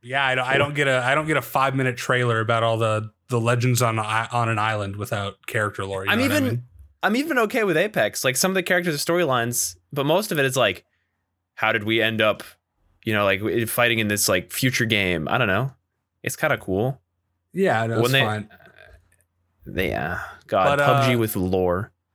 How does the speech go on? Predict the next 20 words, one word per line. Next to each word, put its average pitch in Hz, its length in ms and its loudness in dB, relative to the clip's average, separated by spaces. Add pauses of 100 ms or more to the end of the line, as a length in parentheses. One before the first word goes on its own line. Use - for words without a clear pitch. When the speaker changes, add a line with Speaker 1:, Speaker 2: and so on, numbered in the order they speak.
(380)
Speaker 1:
But 135 140 -4
yeah, 127 180 0
someone 180 440 0
working 170 280 0
on 156 80 0
the 147 80 -2
game, 131 160 0
I 123 80 2
believe 127 240 0
it's 123 140 -8
the 135 80 -4
director, 113 440 -2
I 107 40 0
think 131 140 -2
he's 120 100 0
the 127 80 -2
founder 110 540 0
of 101 120 -6
the 104 60 -10
studio, 101 540 -8